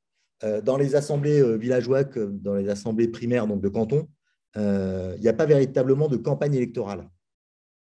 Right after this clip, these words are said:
Et visiblement, s'il y en a eu, c'est-à-dire si quelqu'un a tenté à l'auberge du coin, parce qu'évidemment, on se réunit à l'auberge après la route, hein, et avant de rentrer dans la salle de, de vote, donc, euh,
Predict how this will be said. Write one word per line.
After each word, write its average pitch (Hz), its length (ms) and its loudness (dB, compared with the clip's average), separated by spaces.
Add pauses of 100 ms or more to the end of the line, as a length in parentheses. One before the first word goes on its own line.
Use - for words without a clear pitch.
(500)
Et 113 80 -4
visiblement, 147 460 2
s'il 143 200 -6
y 139 60 2
en 131 60 0
a 127 100 4
eu, 135 240 -2 (1040)
c'est-à-dire 110 360 -4
si 104 160 -12
quelqu'un 113 280 0
a 110 60 -2
tenté 107 400 -2
à 95 60 2
l'auberge 101 380 0
du 101 120 -6
coin, 104 220 -8
parce - 160 -16
qu'évidemment, 90 460 -8
on 90 40 -10
se - 80 -18
réunit 90 240 -8
à 85 60 -4
l'auberge 92 480 -6 (480)
après 80 320 -14 (160)
la 90 80 -10
route, 131 240 -4
hein, - 260 -8 (260)
et 82 60 -10
avant 90 220 -4
de 90 60 -6
rentrer 82 260 -12
dans 90 100 -8
la 85 60 -12
salle 90 160 -10
de, 82 380 -8 (180)
de 95 80 -4
vote, 101 220 0
donc, 76 200 -12
euh, 73 80 -16